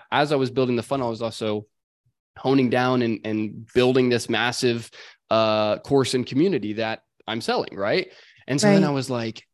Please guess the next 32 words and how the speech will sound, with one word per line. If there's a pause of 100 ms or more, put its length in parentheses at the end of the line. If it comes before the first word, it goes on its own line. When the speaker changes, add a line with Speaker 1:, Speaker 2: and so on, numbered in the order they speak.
(120)
Speaker 1:
"Oh
my
God,
like,
why, (440)
what
is
wrong
here?"
And
what (100)
happened
was (360)
I
built
my
course, (160)
my
community, (260)
um, (480)
for
what
I
wanted
to
do, (920)
not
for
what
my
customer
wanted.